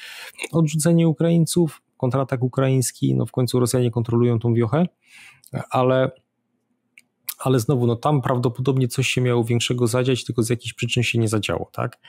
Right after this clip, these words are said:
E, były kontrataki rosyjskie z kolei na północy od Krematorska w rejonie Iziumu, znaczy ataki najpierw kontratak, e, rosyjski na południe, znaczy atak rosyjski na południe, potem kontratak ukraiński, który wyparł Rosjan,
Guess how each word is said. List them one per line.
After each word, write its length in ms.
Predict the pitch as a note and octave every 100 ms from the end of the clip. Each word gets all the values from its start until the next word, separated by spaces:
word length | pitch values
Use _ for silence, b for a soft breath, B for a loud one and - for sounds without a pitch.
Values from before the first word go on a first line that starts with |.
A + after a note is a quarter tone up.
| B B B A2+ B _
E, 400 | A#2 G#2+ G#2+ A2
były 380 | A2 C#3 E3 D#3
kontrataki 580 | - C#3+ C#3 C#3 B2+ C3+
rosyjskie 480 | B2 - C3 - A#2
z 60 |
kolei 380 | - - B2 A#2+
na 120 | A#2
północy 460 | A2 A#2+ A#2+ A2+ A#2
od 80 | A2+
Krematorska 580 | A#2 A2 A#2 A2+ -
w 60 | A2
rejonie 380 | A2 A2+ A2 A2
Iziumu, 600 | G#2+ G#2+ A#2 B2 D3 D#3+ - _
znaczy 200 | B2 A#2+ A#2
ataki 320 | B2 B2+ -
najpierw 280 | C3 B2 A#2
kontratak, 480 | - B2 A#2+ A2+ -
e, 380 | A2 A2 A2+ A#2 A#2 -
rosyjski 440 | A#2+ - A#2+ -
na 80 | A2+
południe, 400 | - C#3 E3 D3
znaczy 200 | C3+ B2+
atak 200 | C#3+ A#2+
rosyjski 320 | A#2+ B2+ A#2 A2
na 80 |
południe, 360 | G#2 F3 F#3 D#3
potem 220 | C3 B2
kontratak 460 | A2 A2+ A2+ A2+ A2
ukraiński, 380 | - A#2 A2 -
który 200 | A2 G#2
wyparł 280 | A2+ B2
Rosjan, 420 | C#3+ D#3+ E3+ E3+